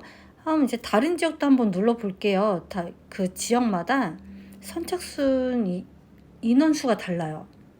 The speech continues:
예, 제가 지금 누른 양천구 오목교역 팔 번 출구 일대 상권 같은 경우는 선착순 천 명이에요. 어, 보이시나요? 맨 위로 올려볼게요. 네, 이렇고요.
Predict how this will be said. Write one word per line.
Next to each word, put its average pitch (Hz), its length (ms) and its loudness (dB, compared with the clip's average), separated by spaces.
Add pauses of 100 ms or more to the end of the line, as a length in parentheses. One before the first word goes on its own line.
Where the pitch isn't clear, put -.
(1080)
예, 175 160 -4
제가 208 300 -2
지금 208 300 -4
누른 185 480 2
양천구 247 880 0
오목교역 226 1200 0
팔 320 180 2
번 330 180 0
출구 214 300 -4
일대 185 360 -2
상권 240 400 -4
같은 175 320 -6
경우는 175 560 -2 (1120)
선착순 277 720 -4
천 339 220 -6
명이에요. 220 460 -2 (240)
어, 190 120 -10
보이시나요? 196 580 -4
맨 277 180 0
위로 185 220 -2
올려볼게요. 175 600 -6 (240)
네, 180 220 -10 (400)
이렇고요. 196 600 -6